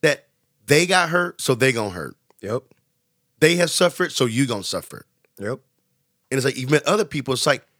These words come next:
Speaker 1: they're so generous, they're so, uh, warm, they're so,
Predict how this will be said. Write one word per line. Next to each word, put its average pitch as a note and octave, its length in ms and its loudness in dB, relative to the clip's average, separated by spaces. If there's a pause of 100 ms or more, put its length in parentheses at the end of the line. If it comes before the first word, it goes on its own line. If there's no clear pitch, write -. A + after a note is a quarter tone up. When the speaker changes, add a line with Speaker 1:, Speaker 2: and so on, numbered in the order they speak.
(140)
Speaker 1:
they're C3 120 0
so D#3 680 0 (220)
generous, B2 420 0
they're A2+ 100 -4
so, C#3 600 -2 (360)
uh, A2+ 100 0
warm, A#2+ 640 0
they're G#2+ 160 -4
so, C#3+ 600 -2